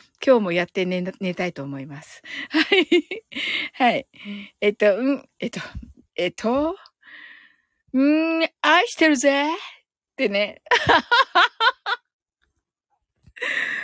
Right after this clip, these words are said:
もう、りきゅうさんのお声で言うからね、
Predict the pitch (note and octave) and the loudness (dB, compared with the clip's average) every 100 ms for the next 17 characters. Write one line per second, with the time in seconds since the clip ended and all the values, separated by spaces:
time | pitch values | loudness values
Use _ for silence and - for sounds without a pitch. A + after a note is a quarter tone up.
0 | - C4 C#4 G#3 E4 G#4 - G#4+ F#4+ E4 | -6 -2 -2 2 2 2 2 2 4 2
1 | E4 D4 C#4+ C4 A#3+ A#3+ D#4 E4+ F4 E4 | 2 2 2 0 -2 -4 -4 -2 -2 -4
2 | D#4+ E4 F#4+ G#4 F4 C4+ G#3 F#3 E3+ F3+ | -4 -4 -4 -4 -2 0 0 -2 -8 -8
3 | G#3 | -12